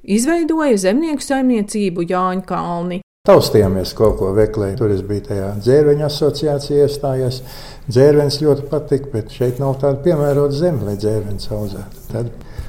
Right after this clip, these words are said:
Speaker 2: uzzināja pa medlinēm. Nopirka simtus tādus. Jūtu, medlinēm tad zeme patīk. Cik līdzekļi atļauj, cik no lauka atbalsta dienas varēja subsīdijas izmantot, nu, tām tad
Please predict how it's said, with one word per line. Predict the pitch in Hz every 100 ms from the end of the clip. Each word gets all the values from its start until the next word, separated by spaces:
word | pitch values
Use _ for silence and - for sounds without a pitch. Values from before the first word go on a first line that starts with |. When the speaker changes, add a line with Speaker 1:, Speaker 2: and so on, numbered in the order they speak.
| -
Speaker 2:
uzzināja | 120 104 127 139 147
pa | 160
medlinēm. | 151 196 160 104 95 95 85 - - -
Nopirka | 113 113 - 151 -
simtus | - 156 139 - -
tādus. | 151 151 147 139 - - - - - 110
Jūtu, | 107 - -
medlinēm | - 107 101 117 139 131
tad | 139 123
zeme | 110 123 127
patīk. | 165 - 110 95 - - -
Cik | - 104
līdzekļi | 113 117 110 104 110 123
atļauj, | 123 139 135 135
cik | - 117
no | 104 101
lauka | 107 110 - 123
atbalsta | 127 131 120
dienas | 139 139 127 - - -
varēja | 127 139 139 135 127 -
subsīdijas | - 147 - 143 135 139 131 147
izmantot, | 135 135 131 127 131 127 -
nu, | 117 135 127
tām | - 120 120
tad | 139